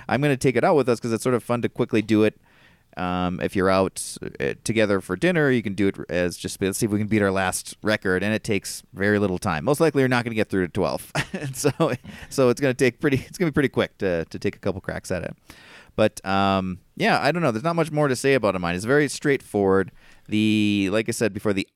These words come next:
art is, uh, kind of non-existent. It's there. It's just very un-,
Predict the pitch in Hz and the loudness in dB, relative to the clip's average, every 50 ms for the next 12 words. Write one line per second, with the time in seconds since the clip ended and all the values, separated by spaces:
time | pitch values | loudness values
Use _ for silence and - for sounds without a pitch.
0 | _ - 107 113 127 135 127 - - - - 104 104 104 104 104 101 98 90 85 | _ 0 2 4 4 2 2 -2 -6 -6 -2 2 2 4 4 4 4 2 0 -2
1 | - - - _ _ _ - - 87 92 60 - - - - 127 147 156 139 117 | -6 -8 -10 _ _ _ -8 -6 -4 -4 -6 -8 -12 -8 -6 -4 -2 -2 -2 -4
2 | 101 - 80 104 104 104 107 104 98 104 104 - - 98 98 107 113 113 123 151 | -8 -12 -8 -4 -2 -2 -2 -2 0 -2 -2 -2 -2 -2 -2 -2 -2 0 2 4
3 | 156 135 117 107 101 117 107 98 - 104 107 104 104 101 98 92 - - 90 101 | 4 4 4 2 0 -4 -6 -6 -2 0 2 4 4 4 2 0 0 -2 -2 -2
4 | 104 101 98 92 | -2 -2 -4 -6